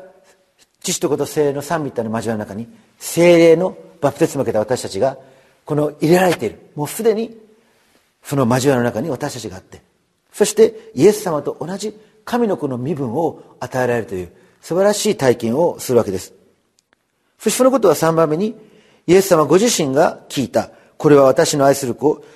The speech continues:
私はこれを喜ぶ」という、その天のお父様の語りかけを生涯聞き続ける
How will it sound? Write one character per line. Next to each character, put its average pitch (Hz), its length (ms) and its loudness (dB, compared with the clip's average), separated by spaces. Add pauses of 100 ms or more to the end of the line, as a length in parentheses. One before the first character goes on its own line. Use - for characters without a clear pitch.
(160)
私 147 340 0
は 143 180 4
こ - 180 -4
れ 151 80 4
を 151 240 6
喜 208 100 -2
ぶ」 185 100 -6
と 135 100 -2
い 127 120 -4
う、 131 140 -4 (240)
そ - 140 -8
の 190 120 0
天 226 240 -2
の 185 80 0
お - 40 0
父 165 120 2
様 123 180 -4
の 107 80 -6
語 - 100 -16 (100)
り 113 80 -4
か - 100 -14
け 139 160 -6
を 139 220 -2 (600)
生 247 400 4
涯 147 140 4
聞 - 140 -14
き 156 100 -10
続 143 220 -12
け 139 120 -2
る 113 140 -6